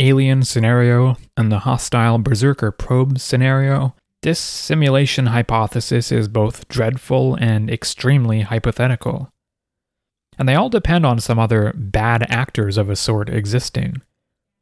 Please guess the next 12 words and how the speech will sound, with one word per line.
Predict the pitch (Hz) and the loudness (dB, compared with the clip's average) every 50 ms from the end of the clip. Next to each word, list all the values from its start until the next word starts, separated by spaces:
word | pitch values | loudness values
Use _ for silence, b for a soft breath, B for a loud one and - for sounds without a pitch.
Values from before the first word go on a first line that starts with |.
| _ _ _ _ _ - | _ _ _ _ _ -2
Either | 113 113 117 110 104 | 0 2 2 2 0
a | 98 101 101 | -2 -4 -6
hostile | 101 - - 139 139 131 - - - 123 120 117 120 117 - | -8 -4 -2 -2 -2 -2 -2 -2 0 0 2 2 0 0 0
alien | 123 123 117 117 113 110 110 | 0 2 2 2 0 0 0
civilization, | 104 - - 110 104 110 110 107 104 139 156 160 - - 151 151 147 151 147 143 | -2 -2 -2 -2 0 0 0 0 2 2 2 2 0 0 2 2 2 2 2 2
or | 120 110 107 104 104 104 | 2 2 2 2 0 -2
hostile | 104 - - 127 127 - - - - 117 110 113 117 113 117 117 | -2 -2 -2 -2 -2 -4 -6 -4 -2 0 0 0 0 0 0 0
alien | 117 117 113 110 110 107 107 107 | 2 2 2 2 2 0 0 0
machines | 107 110 107 - - - 147 139 143 139 139 139 127 117 | 0 -2 -2 -4 -4 -2 -2 0 0 2 2 2 2 2
or | 113 107 104 107 - | 0 0 0 -2 0
artificial | - 113 113 113 107 - 117 - - 113 110 | 0 0 0 0 0 -2 -2 -4 -2 -2 -2
intelligence, | 110 107 107 120 127 123 127 127 131 135 127 131 - - - - | -2 -2 -2 -2 0 0 0 0 0 -2 -2 -4 -6 -10 -14 -16